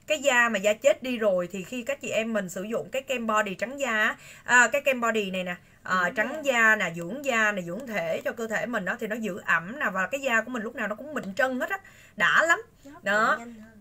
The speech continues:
Speaker 1: Ờ, và nó hấp thụ nhanh hơn ha. Cho nên cả nhà mình sẽ được tặng một trong năm món này.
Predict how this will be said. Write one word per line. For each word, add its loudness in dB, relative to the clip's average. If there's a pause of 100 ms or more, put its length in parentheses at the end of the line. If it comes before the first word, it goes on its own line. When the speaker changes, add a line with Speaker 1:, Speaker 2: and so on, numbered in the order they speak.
Speaker 1:
Ờ, 0
và 0
nó 0
hấp -2
thụ 0
nhanh 0
hơn 0
ha. 2 (260)
Cho 2
nên 0
cả 4
nhà 2
mình 2 (160)
sẽ -4
được -4
tặng -2
một -2
trong -4
năm -2
món -4
này. 0